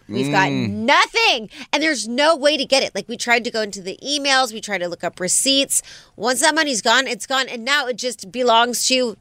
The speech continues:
Speaker 1: Visa gift cards.
Speaker 2: Somebody has it. And also, if you buy, like, a Visa or a MasterCard gift card, during the holidays, it's really popular, right? You buy them,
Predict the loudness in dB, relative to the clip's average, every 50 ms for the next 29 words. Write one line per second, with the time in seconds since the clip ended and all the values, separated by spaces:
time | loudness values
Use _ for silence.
0 | _ _ -12 -10 -8 -6 -2 -2 -2 0 0 0 -2 0 0 0 2 2 2 0
1 | 2 2 2 0 0 -2 -8 -16 -20 -16 -6 -4 -2 0 0 -2 -2 0 0 0
2 | 0 0 -2 -6 -10 -10 -10 -10 -12 -4 -2 -2 -2 0 -4 -6 -8 -10 -8 -4
3 | -4 -4 -2 0 2 2 2 2 2 2 2 0 -2 -4 2 2 2 2 2 2
4 | 0 0 0 2 2 4 4 4 2 -2 -6 -10 -8 -6 -6 -6 -6 -8 -6 -6
5 | -6 -6 0 0 2 2 2 4 4 4 4 4 2 0 -4 -6 -4 -2 -2 -2
6 | 2 2 0 0 0 -2 -2 0 2 2 2 0 0 -4 _ -20 -20 -20 -20 _
7 | _ _ _ -6 -6 2 2 2 2 2 0 0 -2 -4 -4 -6